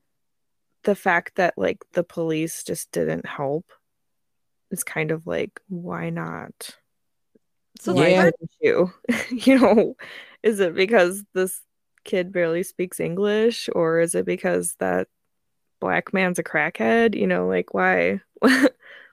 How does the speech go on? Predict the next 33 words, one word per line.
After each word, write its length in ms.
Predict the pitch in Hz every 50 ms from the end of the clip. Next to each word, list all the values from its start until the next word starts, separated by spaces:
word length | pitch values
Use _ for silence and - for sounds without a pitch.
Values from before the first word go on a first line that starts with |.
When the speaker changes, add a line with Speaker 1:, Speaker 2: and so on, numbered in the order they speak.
| _ _ _ _ _ _ _ _ -
Speaker 3:
I 200 | 165 196 247 247
think 380 | - - 233 220 208 202 -
that 160 | - 156 135 131
a 60 | 123
lot 220 | 117 120 127 139
of 100 | 156 151
times 400 | - - 143 131 127 131 127 127
people 420 | - - 143 143 139 143 143 139 127
like 200 | 120 117 110 -
to 100 | - 123
make 380 | 110 107 110 113 - 113 - - _ _
cops 440 | - - 127 113 120 - - - -
or 380 | - 117 117 110 107 104 - - -
authority 600 | 107 - _ - 110 110 117 117 120 120 117 - -
out 280 | 110 110 107 104 - _ -
to 120 | - 127
be 160 | 107 110 104 98
racist, 600 | 90 98 104 110 117 - - 147 139 - - - - -
and 300 | 113 110 104 101 95 101
really 260 | 113 123 127 139 143
what 200 | 139 143 143 139
it 120 | 143 143
is, 220 | 147 151 156 139 131
is 360 | - - 104 101 98 95 - _ _ 110
the 160 | 107 110 110 104
system 480 | - - 147 147 - - 185 180 175
has 220 | 147 139 120 107 - - _ _ _ _ _ _ _ _ _ _ _ _ _ _ _ _ _ -
always 360 | 113 117 120 123 127 120 110
been 280 | 113 113 107 104 107 - _ -
very 460 | 120 110 107 117 127 123 123 120 120
much 280 | 113 107 107 104 -
more 220 | - 107 95 90 87
classist. 760 | - - - - 113 104 87 82 - - - - - -